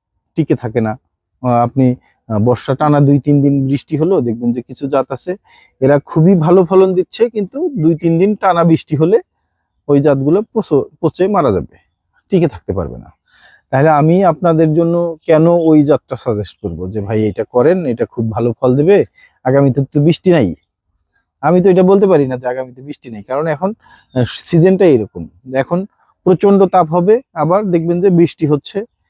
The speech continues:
বৃষ্টি হলে ঠান্ডা হয়ে যাচ্ছে, বৃষ্টিটা শেষ, দেখবেন যে তাপমাত্রা চলে আসছে আবার আটত্রিশ ডিগ্রি, চল্লিশ ডিগ্রি। তো এই তাপমাত্রার মধ্যে যুদ্ধ করে টিকে থাকার মতো একটা জাত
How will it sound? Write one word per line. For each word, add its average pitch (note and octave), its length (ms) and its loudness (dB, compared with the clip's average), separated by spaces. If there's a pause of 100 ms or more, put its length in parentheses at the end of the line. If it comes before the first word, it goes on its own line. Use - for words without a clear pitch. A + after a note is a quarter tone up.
(180)
বৃষ্টি D3 260 0
হলে D#3+ 200 2
ঠান্ডা D3 260 0
হয়ে D3+ 180 2
যাচ্ছে, D#3 320 -2 (540)
বৃষ্টিটা D3+ 480 0
শেষ, - 520 -2 (140)
দেখবেন D3+ 320 0
যে D3 80 0
তাপমাত্রা C#3+ 560 -4
চলে B2+ 240 0
আসছে A#2 260 -4
আবার A2+ 200 -4 (400)
আটত্রিশ A#2+ 400 0
ডিগ্রি, A2 240 2
চল্লিশ G#2+ 360 2
ডিগ্রি। D2+ 280 -16 (920)
তো C#3 140 -2
এই F3+ 220 4
তাপমাত্রার F#3 640 -4
মধ্যে D#3+ 480 -2 (460)
যুদ্ধ C#3+ 300 4
করে E3+ 240 2
টিকে E3 260 -4
থাকার C3 300 -4
মতো C3+ 360 -4
একটা A2 220 -8
জাত A2 260 -2